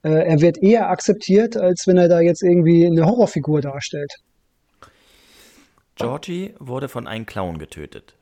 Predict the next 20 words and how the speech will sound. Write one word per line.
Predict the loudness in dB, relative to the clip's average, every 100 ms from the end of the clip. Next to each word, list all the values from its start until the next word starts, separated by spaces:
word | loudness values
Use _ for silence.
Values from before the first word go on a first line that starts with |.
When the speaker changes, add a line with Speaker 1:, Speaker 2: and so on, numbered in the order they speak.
| _ _
Speaker 2:
Hatte | -18 -14 -14
er | -14
vorher | -12 -12 -12
einen | -14
Clown-Film | -14 -12 -10 -12 -12 -10 -10
gesehen | -10 -12 -10 -10
und | -12 -14
hatte, | -18 -20 _
hat, | -20 -20 _
ist, | -20 -20 _ -20
hat | -20
ihn | -16
deswegen | -14 -14 -12 -14 -12
so | -14
gesehen? | -14 -12 -12 -12 _ _
Adrian | -14 -14 -12 -12 -10 -10 -8
Mellon | -8 -8 -8 -10 -14 _ _ -20
hatte, | -18 -12
glaub | -12
ich, | -12